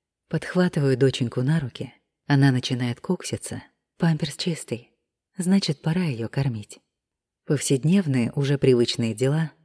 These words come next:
немного отвлекают меня от непонятной тревоги. Бутылочку после кормления мою, сую в стерилизатор. Сытая малышка увлеченно гулит в своем шезлонге. Тима нет что-то слишком долго. Вздрагиваю,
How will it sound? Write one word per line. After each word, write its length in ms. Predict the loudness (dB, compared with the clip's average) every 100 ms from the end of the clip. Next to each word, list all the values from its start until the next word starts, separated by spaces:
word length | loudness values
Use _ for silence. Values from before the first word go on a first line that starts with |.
| 0
немного 460 | 4 6 4 4
отвлекают 580 | 0 0 0 0 0 0
меня 240 | -2 -4 -2
от 160 | -2
непонятной 580 | -2 0 0 0 -4 -6
тревоги. 600 | -2 -2 -2 -6 -8 -10 _ _ _ _ _ 0
Бутылочку 600 | 2 4 2 2 -2 -6
после 260 | -6 -2 -2
кормления 560 | 0 0 0 -2 -2
мою, 400 | 0 0 0 -4 -14 _ -4
сую 280 | 0 4 2
в 80 |
стерилизатор. 720 | 2 -2 0 -2 -4 -8 -10 -14 _ _ _ _
Сытая 380 | -4 -2 2 4
малышка 480 | 4 4 2 0 -2
увлеченно 580 | 0 -2 0 0 2 2
гулит 320 | 2 0 -2
в 40 |
своем 280 | -4 -4 -4
шезлонге. 640 | -2 -4 -2 -4 -6 -10 -12 _ _ _ _ -2
Тима 340 | 4 6 6
нет 200 | 4 2
что-то 320 | 0 -2 -2
слишком 440 | -2 -4 -2 -4 -2
долго. 380 | -2 -4 -8 -12 _ _ _ _ _
Вздрагиваю, 760 | -4 0 2 2 0 -4 -6 -10